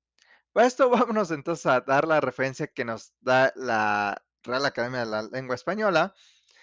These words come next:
Y bueno, nos dice que honesto, eh,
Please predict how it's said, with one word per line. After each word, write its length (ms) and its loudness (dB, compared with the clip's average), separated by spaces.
Y 60 -8
bueno, 360 2
nos 180 0
dice 240 -6
que 340 2
honesto, 800 -2
eh, 540 2